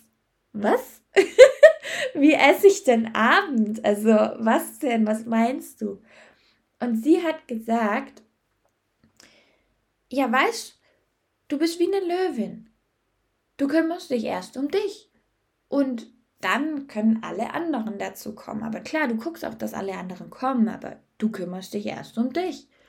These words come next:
Und dieses, das, das ist so inspirierend, weil ich das noch nicht so mache. Und ich, ja, weißt du, du nimmst sofort, du nimmst halt dir die Sachen und dann gibst du allen anderen.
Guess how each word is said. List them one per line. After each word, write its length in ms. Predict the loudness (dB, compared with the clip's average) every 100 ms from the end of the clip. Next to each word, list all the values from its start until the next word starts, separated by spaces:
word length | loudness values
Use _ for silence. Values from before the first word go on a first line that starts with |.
| _ _ -8
Und 160 | 2
dieses, 400 | 2 2 -4 -10 _ _ _ _ _ _ -18
das, 300 | -18 -18 -10
das 200 | -8 -8
ist 180 | -12 0
so 200 | 2 2
inspirierend, 840 | -4 -4 -2 0 0 2 2 0
weil 200 | -4 -6
ich 160 | -8 -10
das 160 | -14
noch 160 | -14 -6
nicht 240 | -4 -4
so 140 | -4 -2
mache. 340 | -2 -4 -14 -14 -14
Und 160 | -14 -18 -20 -20 -20 _ _ _ _ _ _ -10
ich, 360 | -10 -10 -14
ja, 500 | -4 -2 0 0 -2 -4 -18 _ _ _ _ _ _
weißt 280 | -4 0 2
du, 80 | 2
du 100 | 4
nimmst 320 | 4 2 -4
sofort, 500 | -10 -6 -6 -6 -2
du 60 | 0
nimmst 340 | 0 -2 -6
halt 200 | -6 2
dir 140 | 2
die 120 | 2 -2
Sachen 400 | -4 -6 -6 -12 -12 _ _ _ -8
und 160 | -4 -2
dann 160 | -2
gibst 240 | -2 -4 -4
du 40 | 0
allen 220 | 0 -2
anderen. 500 | -4 -2 -2 -2